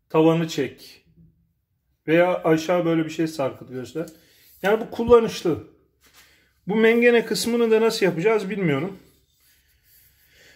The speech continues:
Mengene kısmına da bir bakalım. Bu mengene çünkü çok önemli.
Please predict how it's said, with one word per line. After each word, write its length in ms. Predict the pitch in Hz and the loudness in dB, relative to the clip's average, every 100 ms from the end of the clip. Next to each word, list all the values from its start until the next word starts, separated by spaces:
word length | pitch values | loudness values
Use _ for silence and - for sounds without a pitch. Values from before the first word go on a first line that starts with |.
| _ - | _ -4
Mengene 420 | 185 202 214 208 | -2 2 2 0
kısmına 420 | 190 - 196 202 | -2 -4 -2 0
da 100 | 185 | 2
bir 100 | 160 | 2
bakalım. 480 | 143 151 151 175 170 - - - - _ _ _ - - _ _ _ _ _ _ _ - - - _ - | 2 2 2 0 -2 -8 -20 -20 -20 _ _ _ -20 -20 _ _ _ _ _ _ _ -20 -20 -20 _ -4
Bu 140 | 190 | -2
mengene 520 | 190 190 202 208 208 208 | 2 2 2 2 0 -4
çünkü 300 | 180 170 - | -4 -4 -2
çok 200 | 214 196 | 0 0
önemli. 500 | 185 170 180 233 | 0 0 -2 -4